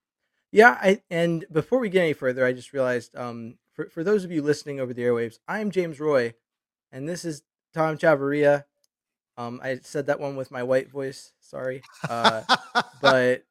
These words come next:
Speaker 1: we're here to talk about Texans. We are the hosts of this bullpen podcast, and we thank you for joining us. To speak to your point, I agree. The toughest stretch of the schedule, it would seem,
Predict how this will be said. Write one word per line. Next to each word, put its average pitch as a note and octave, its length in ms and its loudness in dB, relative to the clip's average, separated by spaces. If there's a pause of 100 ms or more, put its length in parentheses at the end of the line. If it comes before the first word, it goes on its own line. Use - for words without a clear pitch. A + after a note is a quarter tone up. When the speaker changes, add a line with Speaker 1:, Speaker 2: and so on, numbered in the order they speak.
(200)
Speaker 1:
we're C#3+ 360 0
here F#3+ 180 4
to F#3 60 0
talk F3+ 220 -2
about E3+ 200 -2
Texans. E3+ 320 -10
We D#3+ 100 0
are D#3+ 80 6
the D3+ 120 0
hosts D#3+ 300 -4
of C#3+ 120 -6
this D3 180 -8
bullpen C#3+ 580 -2
podcast, C#3+ 560 -8
and C3 80 -18
we B2 120 -16
thank D3+ 280 -12
you D3+ 220 -4 (460)
for C3 160 -4
joining E3 420 0
us. D#3+ 360 0 (320)
To D#3+ 80 -10
speak A#3 240 -6
to A3+ 100 -8
your A3 60 -2
point, G#3 300 2
I E3 60 6
agree. F3 440 0 (160)
The D3 80 6
toughest F3 460 0
stretch E3+ 260 2
of F3 80 -2
the D#3+ 60 -2
schedule, D#3 400 -4
it C#3+ 100 0
would C#3 140 -12
seem, G#3+ 460 2